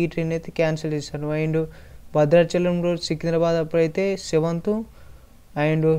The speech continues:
లెవెన్త్ to నైన్టీన్త్ వరకు అయితే ఈ ట్రైన్ అయితే క్యాన్సిల్ చేశారు అనమాట. ఇంకో ట్రైన్ వచ్చేసి ఈ తిరుపతి ఆదిలాబాద్. ఈ ట్రైన్ డిసెంబర్ ఫిఫ్త్ నుంచి నైన్టీన్ వరకు అయితే క్యాన్సిల్ చేశారు. And ఆదిలాబాద్ తిరుపతి వర్-, నడిచే ఈ కృష్ణ ఎక్స్‌ప్రెస్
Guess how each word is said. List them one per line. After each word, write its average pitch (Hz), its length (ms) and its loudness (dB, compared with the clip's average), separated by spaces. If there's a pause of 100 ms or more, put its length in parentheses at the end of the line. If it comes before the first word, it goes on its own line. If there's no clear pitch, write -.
(180)
లెవెన్త్ 170 320 2 (120)
to 208 80 6 (320)
నైన్టీన్త్ 170 380 2
వరకు 165 160 0
అయితే 180 160 2
ఈ 156 80 -2
ట్రైన్ 165 200 -2
అయితే 170 140 -4 (100)
క్యాన్సిల్ 156 320 0
చేశారు 147 240 -8
అనమాట. 139 240 -6 (520)
ఇంకో 165 320 2
ట్రైన్ 180 240 2
వచ్చేసి 180 400 -2 (960)
ఈ 196 40 4 (260)
తిరుపతి 165 480 2
ఆదిలాబాద్. 151 500 2 (140)
ఈ 170 40 4 (120)
ట్రైన్ 175 320 0 (680)
డిసెంబర్ 170 460 0
ఫిఫ్త్ - 260 -4
నుంచి 180 360 0
నైన్టీన్ 170 480 0
వరకు 170 280 -2
అయితే 170 160 -2
క్యాన్సిల్ 160 460 -2
చేశారు. 151 360 -2 (120)
And 170 140 -2 (380)
ఆదిలాబాద్ 175 720 4
తిరుపతి 170 440 0 (320)
వర్-, 156 200 -4 (500)
నడిచే 160 320 2
ఈ 165 160 0
కృష్ణ 175 360 -2
ఎక్స్‌ప్రెస్ 170 500 -4